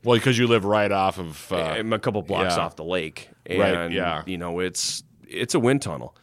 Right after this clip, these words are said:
Speaker 2: And when I, I got done moving snow the third time,
Speaker 1: Right.
Speaker 2: I, I took the tape measure out and, and put it at the high point of the high drift in front of our house, and it was twenty-nine and a half inches.
Speaker 1: Right, yeah.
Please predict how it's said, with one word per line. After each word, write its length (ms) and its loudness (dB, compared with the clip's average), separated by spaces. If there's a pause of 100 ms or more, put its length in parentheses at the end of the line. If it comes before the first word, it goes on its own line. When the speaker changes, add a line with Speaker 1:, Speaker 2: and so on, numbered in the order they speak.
(380)
Speaker 2:
And 480 -2
when 120 -6
I, 360 0 (240)
I 140 -2
got 260 0
done 400 0
moving 320 -4
snow 180 -2
the 80 -6
third 300 0
time, 360 -6 (360)
Speaker 1:
Right. 140 -6 (140)
Speaker 2:
I, 260 -2
I 60 -2
took 240 -4
the 80 -6
tape 240 -2
measure 360 -4
out 320 -6
and, 340 -10 (140)
and 160 -12
put 200 -4
it 320 -6 (160)
at 160 -8
the 80 -4
high 240 -2
point 340 -8
of 140 -8
the 80 -8
high 180 -6
drift 400 -8
in 100 -12
front 220 -8
of 80 -14
our 160 -10
house, 260 -10
and 80 -12
it 40 -12
was 80 -14
twenty-nine 500 -8
and 80 -16
a 60 -16
half 280 -14
inches. 540 -18
Speaker 1:
Right, 220 -18 (200)
yeah. 120 -18